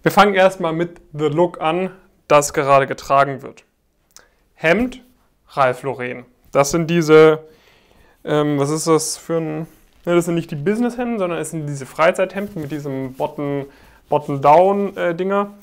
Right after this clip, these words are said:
Ich glaub, davon habe ich so ziemlich jede Farbe, die es gibt, ne? Hellblau, weiß, grau, grün, rot, gestreift, kariert, et cetera.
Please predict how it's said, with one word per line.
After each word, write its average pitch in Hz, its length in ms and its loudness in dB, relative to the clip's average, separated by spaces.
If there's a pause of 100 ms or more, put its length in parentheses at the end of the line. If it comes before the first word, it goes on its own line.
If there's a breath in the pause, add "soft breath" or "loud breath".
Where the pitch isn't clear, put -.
(240 loud breath)
Ich - 80 -20
glaub, 151 180 0
davon 147 280 -6
habe 139 180 -4
ich 135 140 -10
so 139 100 -8
ziemlich 135 300 -12
jede 135 180 -8
Farbe, 127 300 -6
die 123 80 -10
es - 160 -16
gibt, - 340 -12
ne? 135 200 -6
Hellblau, 131 500 -2
weiß, 127 420 -6
grau, 131 360 -4
grün, 143 400 -10
rot, 143 500 -4
gestreift, 139 760 -6
kariert, 143 640 -6
et 127 140 -10
cetera. 190 480 -4